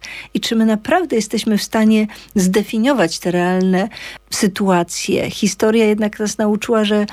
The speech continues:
utopia ucieleśniona, czyli ta, którą próbujemy przenieść z papieru, e, w rzeczywistość społeczną, jest, e, sama swoją karykaturą.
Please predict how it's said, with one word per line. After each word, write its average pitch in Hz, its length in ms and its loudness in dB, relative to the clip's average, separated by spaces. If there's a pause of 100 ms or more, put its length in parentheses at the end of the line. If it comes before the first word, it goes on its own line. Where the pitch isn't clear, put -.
(380)
utopia 208 720 0 (220)
ucieleśniona, 208 760 2
czyli 196 220 -4
ta, 202 120 -2
którą 202 300 -2
próbujemy 196 600 2
przenieść 202 360 2
z - 80 -8
papieru, 214 640 0 (440)
e, 185 240 2
w 185 40 -4
rzeczywistość 196 640 0
społeczną, 226 720 0 (380)
jest, 190 380 0
e, 190 260 2
sama 180 340 2
swoją 175 480 0
karykaturą. 175 720 -2